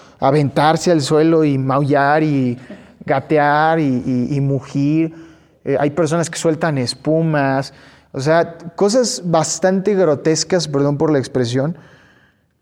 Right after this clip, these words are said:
y la llaman manifestaciones del Espíritu Santo. Hablan de que esa es la plenitud del Espíritu Santo.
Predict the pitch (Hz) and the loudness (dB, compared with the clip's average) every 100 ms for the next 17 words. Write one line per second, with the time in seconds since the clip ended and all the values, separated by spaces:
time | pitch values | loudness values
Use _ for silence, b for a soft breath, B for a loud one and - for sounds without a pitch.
0 | _ _ _ _ 170 156 156 147 165 180 | _ _ _ _ -4 0 2 2 2 0
1 | 196 185 160 131 135 139 147 170 165 147 | 0 0 0 -2 -4 -4 -4 -2 0 0
2 | 143 170 160 156 196 220 143 151 202 190 | 0 -2 -2 -2 -2 0 0 2 2 0
3 | 185 180 190 180 151 143 165 165 139 156 | 0 0 0 0 -2 -2 0 0 0 -2
4 | 151 151 190 - | -2 -2 -4 -4